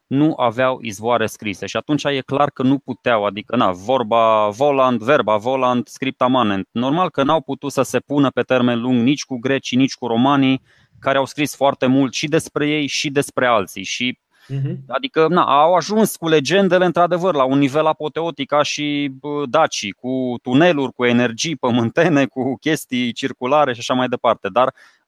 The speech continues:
Speaker 1: nu putem spune care e adevărul sau cât de mult, uh, și doar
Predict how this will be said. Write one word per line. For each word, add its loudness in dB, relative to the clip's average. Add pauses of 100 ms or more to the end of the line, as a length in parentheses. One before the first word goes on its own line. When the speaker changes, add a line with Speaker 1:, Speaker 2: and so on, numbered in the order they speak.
Speaker 1:
nu 2
putem -2
spune -2
care 0
e 0
adevărul 0
sau -2
cât -6
de 2
mult, 0 (380)
uh, -6
și -14 (300)
doar 0